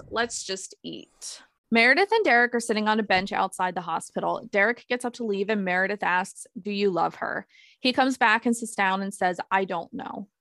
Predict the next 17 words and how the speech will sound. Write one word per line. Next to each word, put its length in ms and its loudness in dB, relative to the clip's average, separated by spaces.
Meredith 460 4
tells 300 0
him 300 2
it's 220 -2
good 260 0
that 100 2
he's 260 -10
trying. 600 -4
She 180 -2
gets 180 0
up 120 2
to 120 -4
leave 260 0
and 140 2
says, 280 0
"Goodbye, 340 2
Derek," 380 -4